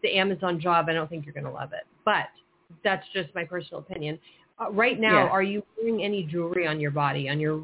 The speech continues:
Speaker 1: ring, rings or necklace?
Speaker 2: Yeah. Yeah, I got rings on my fingers, my watch,
Speaker 1: Okay.
Speaker 2: earrings.
Speaker 1: I thought I, I saw something on your wrist too, <laughs> but I was, like, going, "Ring,
Speaker 2: My
Speaker 1: necklace."
Speaker 2: watch.
Speaker 1: I mean, so there, there are ri-, you've got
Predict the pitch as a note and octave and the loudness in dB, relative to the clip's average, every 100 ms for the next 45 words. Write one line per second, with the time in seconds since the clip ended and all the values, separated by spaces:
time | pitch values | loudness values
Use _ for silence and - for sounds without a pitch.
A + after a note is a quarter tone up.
0 | D3+ D3 F3 F3+ F#3+ - E3 G#3 G#3+ G#3+ | -8 -2 0 2 0 -4 -2 2 2 2
1 | G#3+ E3 D3+ D#3 D3+ - _ - F3+ F#3 | 0 0 0 0 -2 -8 _ -6 0 2
2 | G3+ - A3 G#3+ G#3+ - A3 G#3+ A3 _ | 2 2 0 0 -4 2 4 4 2 _
3 | _ _ _ - - A3 A3 - G3+ G3+ | _ _ _ -10 0 2 2 0 0 0
4 | - F#3+ G#3 G#3 G3+ G3 F#3+ F#3+ F#3+ F3+ | 0 -2 0 2 2 2 0 0 2 0
5 | - - _ _ _ _ _ - G3+ F#3+ | -2 -14 _ _ _ _ _ -2 2 4
6 | F#3+ F#3 F#3+ E3+ D3+ _ - A3 G#3 G3 | 4 4 4 4 2 _ 2 4 6 6
7 | G#3+ A3+ - _ - A3+ - B3 A3+ - | 4 0 -4 _ -2 0 2 2 2 0
8 | G#3+ G#3+ - A#3 A3+ A3 G3+ G#3 F#3 F3+ | -2 -4 -6 -2 0 -2 -8 -6 -6 -4
9 | D#3+ D#3+ D#3+ - - E3+ F3+ G3 G#3+ F3 | -4 -4 -6 -8 -4 -2 -2 -2 -4 -4
10 | D3+ - F#3+ D3+ F3 D#3+ D#3 D#3 F3+ G#3 | -6 -2 0 0 0 0 -2 0 0 2
11 | G3 G#3 G#3 G#3 - G3 F#3 - _ _ | 4 4 6 6 4 2 -2 -4 _ _
12 | G3+ F#3 - _ _ _ _ A3 G3+ G#3+ | -4 -4 -6 _ _ _ _ 2 4 6
13 | G3+ G3+ G3+ G3 F3 G#3 - F#3 G#3 F#3+ | 4 4 6 4 4 2 2 -2 -4 0
14 | F#3+ | 0